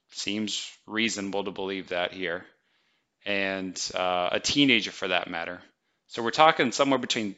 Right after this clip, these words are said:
maybe thirteen and sixteen, girl getting raped. That's plenty reason to be, I think, upset,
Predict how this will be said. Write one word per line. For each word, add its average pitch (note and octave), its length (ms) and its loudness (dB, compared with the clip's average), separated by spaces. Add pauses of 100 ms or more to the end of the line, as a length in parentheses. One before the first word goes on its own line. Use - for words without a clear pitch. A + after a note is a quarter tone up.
maybe A#2+ 280 -2
thirteen C3+ 420 -2
and A2 100 -2
sixteen, B2 600 -2 (840)
girl A#2 260 2
getting G#2+ 260 -2
raped. G2+ 460 0 (160)
That's - 440 -2 (280)
plenty B2+ 280 0
reason G#2 360 -2
to F#2+ 80 -4
be, F#2+ 300 -4 (840)
I G#2+ 60 -16
think, A2+ 180 -4
upset, G#2 560 0